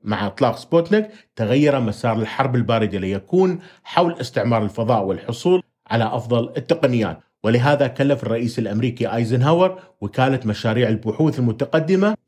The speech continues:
أربا بالتنسيق مع جميع برامج البحث والتطوير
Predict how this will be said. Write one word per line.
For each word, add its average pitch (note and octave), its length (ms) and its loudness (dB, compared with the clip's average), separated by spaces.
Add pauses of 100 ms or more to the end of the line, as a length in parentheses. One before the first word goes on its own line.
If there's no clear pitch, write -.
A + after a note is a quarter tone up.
(120)
أربا E3 320 2
بالتنسيق A#2+ 640 -2
مع F#2+ 140 0
جميع A#2 360 0
برامج A#2 500 0
البحث A2 480 -2
والتطوير C3+ 640 0